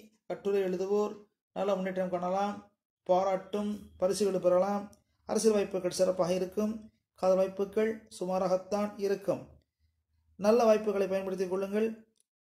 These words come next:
அலைச்சல் கூடினாலும் ஆதாயம் கூட கூடிய நாளாக இருக்கிறது. அன்பான விருச்சிக ராசினிகளே, ஆக்கம் கூடும், தொழில் வேகம் கூடும்,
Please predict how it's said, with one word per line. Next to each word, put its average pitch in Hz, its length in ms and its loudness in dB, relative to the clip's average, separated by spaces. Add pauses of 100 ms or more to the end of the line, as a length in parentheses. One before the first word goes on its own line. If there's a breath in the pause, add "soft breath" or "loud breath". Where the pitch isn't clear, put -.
அலைச்சல் 214 380 2
கூடினாலும் 196 440 0
ஆதாயம் 196 240 0
கூட 185 120 2
கூடிய 175 180 -2
நாளாக 190 240 4
இருக்கிறது. 190 380 -2 (960)
அன்பான 269 560 0 (580)
விருச்சிக 214 340 0
ராசினிகளே, 196 520 0 (500)
ஆக்கம் 214 560 0
கூடும், 208 380 0 (1080)
தொழில் 226 340 4
வேகம் 226 440 4
கூடும், 196 400 -2